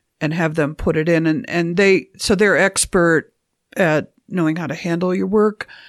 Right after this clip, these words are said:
And usually you don't have to do a lot of pre-wrapping. They usually have stuff that they'll put around the work. It is expensive, though. That's probably the priciest way to go. So this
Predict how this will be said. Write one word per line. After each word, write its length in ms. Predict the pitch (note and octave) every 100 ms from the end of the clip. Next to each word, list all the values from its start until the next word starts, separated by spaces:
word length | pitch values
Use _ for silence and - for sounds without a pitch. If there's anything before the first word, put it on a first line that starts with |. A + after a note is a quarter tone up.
| - _
And 200 | - E3
usually 760 | E3 C#4 E4 D#4 D4+ C#4+ C#4 -
you 100 | G3+
don't 200 | A3 A3
have 180 | A#3 G3+
to 100 | F#3+
do 180 | G3 E3+
a 40 |
lot 480 | E3 E3+ F3+ F3+ F3+
of 340 | D#3+ - - _ _ _ _ _ _ -
pre-wrapping. 840 | - F#3+ E3 D#3+ D#3+ - - D3
They 140 | D#3+
usually 300 | D#3+ - C#3+
have 220 | - D#3+ D#3
stuff 340 | - D3 -
that 160 | - -
they'll 140 | D3+
put 240 | - F#3+ E3+
around 260 | E3 D3+
the 100 | D3
work. 360 | D#3+ F3+ - - - - - - - _ _ _ _ -
It 120 | A#3+
is 160 | A#3 F#3+
expensive, 600 | F3 - D#3 D#3+ E3 E3
though. 180 | D3 D3+
That's 240 | E3 E3+
probably 760 | - E3+ D#3 E3 E3 D#3 D#3+ - -
the 100 | F3
priciest 680 | - E3 E3 - D3 - E3
way 140 | D#3+
to 80 | D#3
go. 520 | E3+ F3+ D3 D#3 F3 - - - - _ _ _ _ _ -
So 600 | - G#3+ F#3 F3 D#3 - _ _
this 680 | - G3+ F#3+ - - -